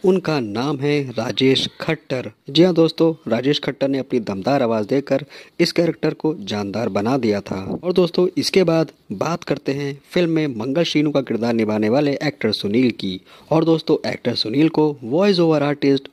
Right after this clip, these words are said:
उदय सबनिस ने अपनी आवाज़ दी थी। और दोस्तों, इसके बाद फिल्म में रंगीन जॉली रेड्डी का किरदार निभाने वाले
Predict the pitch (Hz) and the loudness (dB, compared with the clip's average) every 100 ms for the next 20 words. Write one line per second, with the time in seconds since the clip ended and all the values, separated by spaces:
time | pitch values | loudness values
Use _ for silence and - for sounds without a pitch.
0 | - 117 135 139 - 147 147 131 127 131 | -8 0 2 0 0 2 2 2 2 0
1 | - _ - - 117 - 101 104 113 110 | -2 _ -8 -4 -4 -2 -4 -2 -4 -4
2 | - _ - 131 175 131 - 98 90 90 | -8 _ -14 -2 0 0 -2 -6 -6 -10
3 | _ 175 175 180 170 160 - - 156 147 | _ -4 0 0 2 0 0 2 2 0
4 | 151 - 170 175 175 135 120 110 151 139 | -4 -2 0 2 2 0 -2 -2 -2 -2
5 | 113 135 170 151 151 147 139 127 120 113 | 0 2 2 2 2 2 2 2 2 0
6 | 95 104 135 131 | 0 0 2 2